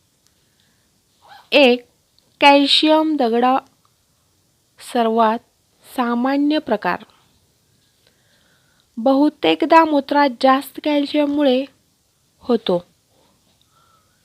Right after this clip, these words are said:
दोन, युरिक ॲसिडचे दगड सामान्यतः संधिरोग असलेल्या लोकांमध्ये किंवा जास्त मांसाहार खाणाऱ्या लोकांमध्ये दिसून येतो.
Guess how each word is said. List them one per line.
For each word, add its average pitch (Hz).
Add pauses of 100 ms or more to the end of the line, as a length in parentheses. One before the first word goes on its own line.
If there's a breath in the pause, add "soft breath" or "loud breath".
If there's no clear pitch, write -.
दोन, 262 (460)
युरिक 302
ॲसिडचे 320
दगड 262 (480)
सामान्यतः 294
संधिरोग 262
असलेल्या 247 (880)
लोकांमध्ये 269 (260)
किंवा 269 (680 soft breath)
जास्त 269
मांसाहार 269
खाणाऱ्या 247
लोकांमध्ये 233
दिसून 220
येतो. 170